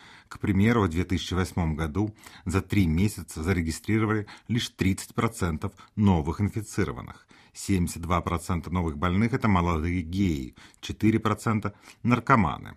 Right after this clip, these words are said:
В две тысячи тринадцатом году от спида в Чехии скончалось девять человек. Руководство Пражского транспортного бюро сообщило прессе об инциденте, произошедшем на маршруте автобуса номер сто пятьдесят шесть в районе Галишовицы.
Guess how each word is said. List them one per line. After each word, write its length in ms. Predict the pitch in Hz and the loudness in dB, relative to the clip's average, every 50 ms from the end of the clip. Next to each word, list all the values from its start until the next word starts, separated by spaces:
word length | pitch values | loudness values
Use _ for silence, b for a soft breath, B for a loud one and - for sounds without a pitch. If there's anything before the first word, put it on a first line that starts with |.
| _ _ - | _ _ -6
В 160 | - 95 87 | -4 -2 -2
две 200 | 82 85 98 98 | 0 2 2 2
тысячи 280 | - 95 85 - - 85 | 2 0 -2 -2 -4 -6
тринадцатом 560 | 80 107 92 95 90 82 82 - - 87 85 | -2 0 2 4 4 2 0 -2 -4 -4 -2
году 320 | 78 85 82 87 117 117 123 | -2 -2 0 0 2 4 2
от 120 | 101 - | 2 0
спида 440 | - - - - 101 113 107 110 101 | -2 -14 -8 -4 -4 -2 0 0 -2
в 80 | - | -2
Чехии 400 | - - 92 92 90 - - 101 | -4 -6 -4 -4 -4 -2 -2 -4
скончалось 720 | 101 - - - 78 67 65 - 82 80 78 78 78 - - B B B B B B B | -4 -4 -4 -6 -6 -6 -6 -6 -6 -4 -4 -4 -6 -8 -12 B B B B B B B
девять 420 | - 85 87 95 87 73 71 73 - | -10 -4 0 0 0 0 0 -4 -8
человек. 560 | - - 95 92 90 69 58 52 - _ - _ _ B B B B B B B | -6 -4 -2 -2 -2 -4 -6 -10 -14 _ -20 _ _ B B B B B B B
Руководство 640 | 85 87 87 - 92 82 85 80 - - - 85 | -6 -4 -2 0 0 0 0 -2 -4 -6 -10 -8
Пражского 540 | - - 95 90 87 - - - - 87 82 | -2 2 2 2 2 2 -2 -6 -6 -6 -4
транспортного 640 | - - 85 80 76 - - - - 80 85 82 82 | -2 -2 0 0 -2 -4 -6 -10 -6 -4 -2 -2 0
бюро 320 | 80 98 107 120 131 143 | 0 0 2 2 2 0
сообщило 500 | - - - 92 92 - - - 165 170 | 0 0 0 0 0 0 -2 -2 0 0
прессе 480 | - - - 107 117 120 123 - 123 123 B B B B B | 0 0 0 0 0 0 0 -4 -8 -8 B B B B B
об 200 | B 113 131 156 | B -2 0 2
инциденте, 640 | 165 170 - 147 117 90 95 98 92 87 - 98 - | 2 2 2 2 2 4 6 6 4 4 2 -2 -2
произошедшем 760 | - 90 90 73 82 82 - - 110 113 - - 156 151 139 | 0 2 2 2 0 -2 -2 0 -2 -2 -2 0 0 2 4
на 60 | 117 | 4
маршруте 480 | 101 95 92 - - 107 98 87 92 | 6 4 4 2 0 -2 -2 0 0
автобуса 480 | 85 - - - 92 82 80 82 - 92 | -2 -2 -2 -4 -4 -2 -2 -2 -2 0
номер 240 | 90 87 87 82 - | 0 2 0 0 -2
сто 260 | - - - 107 98 | -4 -4 0 0 2
пятьдесят 480 | 73 87 78 78 73 - - 76 - - | 2 0 -2 -4 -6 -8 -10 -12 -10 -8
шесть 400 | - - 107 123 131 127 - B B B B B B B | -4 -2 0 0 0 -2 -6 B B B B B B B
в 140 | 110 95 123 | 2 4 6
районе 360 | 123 127 104 90 87 92 104 | 6 8 8 6 6 4 4
Галишовицы. 800 | 101 123 139 151 147 - - - 135 123 - - - - - | 4 4 4 2 2 0 -2 -4 -4 -6 -8 -12 -16 -20 -20